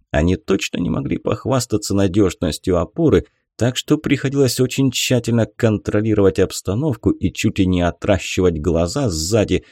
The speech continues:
чтобы не наступить куда-то не туда. Если бы это была какая-нибудь игра, то у меня сейчас точно очень быстро прокачивался бы навык сосредоточенности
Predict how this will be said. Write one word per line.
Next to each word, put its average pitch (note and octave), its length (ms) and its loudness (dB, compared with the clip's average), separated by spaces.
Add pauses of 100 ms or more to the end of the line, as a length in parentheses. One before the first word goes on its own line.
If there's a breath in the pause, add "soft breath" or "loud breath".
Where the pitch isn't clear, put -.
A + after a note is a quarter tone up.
(120 soft breath)
чтобы G#2+ 400 2
не G#2+ 80 0
наступить G#2 680 -2
куда-то G#2 480 0
не G2 160 2
туда. G#2+ 480 0 (300)
Если D3 480 -2
бы D#3 120 0
это D3 200 -2
была A2+ 200 -4
какая-нибудь G#2+ 760 -2
игра, G2+ 440 -2 (140)
то - 200 -2
у F#2 100 2
меня D#2+ 260 0
сейчас - 460 -6 (120)
точно - 520 -2
очень D3+ 360 -2
быстро D3 460 -2
прокачивался - 920 -4
бы A2 180 0
навык G#2 400 2
сосредоточенности G#2+ 1400 -2